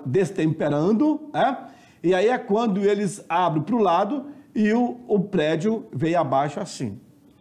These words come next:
Então tem toda uma, uma, uma teoria dentro da física e dentro da química que pode ser trabalhado da forma como tombou pra baixo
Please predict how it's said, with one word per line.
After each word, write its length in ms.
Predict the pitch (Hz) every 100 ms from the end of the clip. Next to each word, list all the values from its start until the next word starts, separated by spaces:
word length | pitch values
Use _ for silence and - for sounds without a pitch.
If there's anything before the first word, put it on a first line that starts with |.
| _ _ -
Então 200 | 151 302
tem 120 | 247
toda 240 | 208 254 370
uma, 340 | 349 277 151
uma, 320 | 202 208 202
uma 260 | 190 196 165
teoria 960 | - 214 190 165 170 240 269 208 143 - - -
dentro 380 | 135 233 247 220
da 160 | 196
física 720 | 165 - 285 339 294 339 294 294
e 120 | 220 190
dentro 260 | 214 214
da 140 | 214 214
química 640 | - 220 196 180 131 110 - _ _ _ -
que 120 | 220
pode 340 | 202 190 175
ser 120 | 226
trabalhado 840 | 208 208 196 160 156 175 214 214 - - -
da 200 | 139 190
forma 440 | - 220 262 247 208
como 240 | 226 214
tombou 840 | - 214 170 160 208 240 - - - - _ _ _ - -
pra 160 | 208 202
baixo 500 | 185 185 190 -